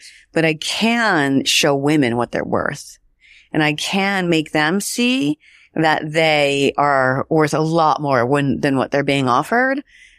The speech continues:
And the ways that we as women and a gender,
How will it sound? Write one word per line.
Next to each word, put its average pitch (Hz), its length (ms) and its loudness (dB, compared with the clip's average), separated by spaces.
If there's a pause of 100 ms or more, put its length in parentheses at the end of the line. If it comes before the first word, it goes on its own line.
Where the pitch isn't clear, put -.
(140)
And 165 200 -2
the 160 80 0
ways 160 360 2
that 151 180 0
we 143 400 2
as 143 280 0
women 135 400 2
and 127 120 0
a 127 80 0
gender, 131 680 0